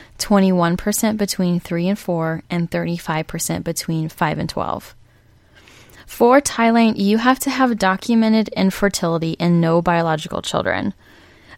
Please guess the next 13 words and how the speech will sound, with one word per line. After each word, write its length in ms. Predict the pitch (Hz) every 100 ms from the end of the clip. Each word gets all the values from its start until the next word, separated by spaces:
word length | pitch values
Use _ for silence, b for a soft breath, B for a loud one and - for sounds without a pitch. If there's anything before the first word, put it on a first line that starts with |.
| B
If 280 | - 196 -
you 240 | 202 208 214
have 400 | 208 202 196 -
adopted 720 | 185 180 180 - 214 196 170
before 560 | 175 - - 170 208 -
and 160 | 185
already 300 | - 170 170
have 400 | 165 165 160 165 -
a 80 | 180
child 460 | 170 - 175 170 175
in 100 | 180
your 120 | 180
home, 260 | 175 180